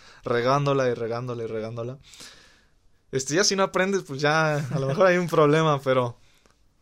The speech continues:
pero sí, eso, el, el intentar, el, si tú tienes ganas, tienes el deseo, la pasión de hacer las cosas, pues, hay que hacerlas, ¿no? Y si las cosas no salen, pues, al menos lo intentaste, <laughs> ¿sabes?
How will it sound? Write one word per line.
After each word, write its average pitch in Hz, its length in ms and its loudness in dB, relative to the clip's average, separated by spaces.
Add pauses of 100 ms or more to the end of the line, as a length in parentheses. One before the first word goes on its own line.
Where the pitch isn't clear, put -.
(160)
pero 135 160 -2
sí, 151 140 -4
eso, 131 580 0
el, 110 220 -6
el 127 160 0
intentar, 135 680 -2
el, 135 260 -2
si 131 140 -6
tú 160 160 -14
tienes 160 300 -6
ganas, 147 360 0
tienes 151 260 -6
el 113 140 -6
deseo, 123 640 0
la 110 160 -4
pasión 120 680 -4
de 107 80 -8
hacer 120 220 -8
las 117 180 -8
cosas, 123 260 -8
pues, - 340 -14 (760)
hay 156 160 0
que 160 100 -2
hacerlas, 131 400 -2
¿no? 139 260 -8 (560)
Y 143 180 -6
si 151 140 -2
las 147 220 2
cosas 208 240 0
no 196 100 -2
salen, 196 240 2
pues, 160 160 -6
al 151 100 0
menos 180 200 -2
lo 165 100 0
intentaste, 151 800 0
<laughs> - 60 -12
¿sabes? 147 460 -8